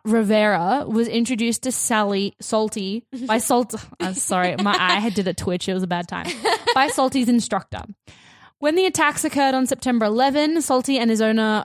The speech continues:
Speaker 1: Omar, found themselves on the seventy-first floor.
Speaker 2: Holy moly.
Speaker 1: So that's pretty high up.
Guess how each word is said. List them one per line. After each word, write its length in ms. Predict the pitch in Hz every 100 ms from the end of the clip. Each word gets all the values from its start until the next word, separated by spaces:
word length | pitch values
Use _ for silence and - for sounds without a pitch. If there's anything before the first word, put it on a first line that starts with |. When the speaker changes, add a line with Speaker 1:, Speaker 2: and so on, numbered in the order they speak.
| -
Speaker 1:
Omar, 680 | 214 214 254 262 262 262 247
found 260 | - 294 302
themselves 380 | 294 262 233 220
on 140 | 208
the 60 | 208
seventy-first 1120 | - - 240 240 240 240 220 196 190 190 -
floor. 500 | - 180 120 76 - 214
Speaker 2:
Holy 280 | 220 220
moly. 540 | 220 196 185 180 175 180
Speaker 1:
So 140 | 269
that's 200 | 294 302
pretty 220 | - 262
high 260 | 233 190 151
up. 220 | 104 -